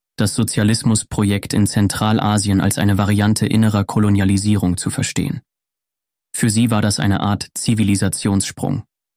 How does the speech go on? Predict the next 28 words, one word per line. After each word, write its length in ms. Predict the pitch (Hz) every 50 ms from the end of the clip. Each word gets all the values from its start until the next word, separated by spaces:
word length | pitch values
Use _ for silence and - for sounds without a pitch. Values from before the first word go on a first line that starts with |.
| _ _ _ _ _ _ _ _ _
In 120 | - 113 113
ihrer 300 | 110 117 110 110 - -
inhaltlichen 520 | 139 156 156 151 139 - 127 107 123 113
Arbeit 480 | - 113 117 120 123 123 123 - - - _ _ _
vertrat 380 | - 120 113 - - 120 120
sie 140 | - - 113
stets 340 | - - - 127 139 139 -
den 160 | - 123 110
Gedanken, 540 | 104 104 95 107 104 104 104 - 113 104 98 - _ _ _ _ _ _
dass 180 | 110 104 -
alle 220 | - - 120 131 135
Menschen 380 | 120 110 113 117 - - 110
gleichermaßen 720 | 92 107 107 113 131 - 143 127 117 113 113 117 - - 110
den 160 | 107 101 92
Anspruch 420 | - 110 117 - - - 113 113
auf 200 | - - 98 -
gesunde 440 | - 110 95 98 110 117 123 117 113
und 180 | - 104 95 92
lebenswerte, 720 | 101 110 117 117 104 101 - - 101 101 101 - 104 101 - - - - - _ _ _ _ _ -
aber 240 | 113 117 117 123
auch 180 | - 120 123 -
in 100 | 135 120
ihren 260 | 98 123 120 117 110
kulturellen 580 | - - 135 127 - 127 107 113 117 113 107 101
Traditionen 640 | - - 104 101 98 - - - 110 107 104 101 95
verankerte 500 | - - 95 - 107 - 104 95 - 95
Gestaltung 540 | 98 101 - - 110 101 95 - 90 85 80
haben. 320 | 87 82 78 - - -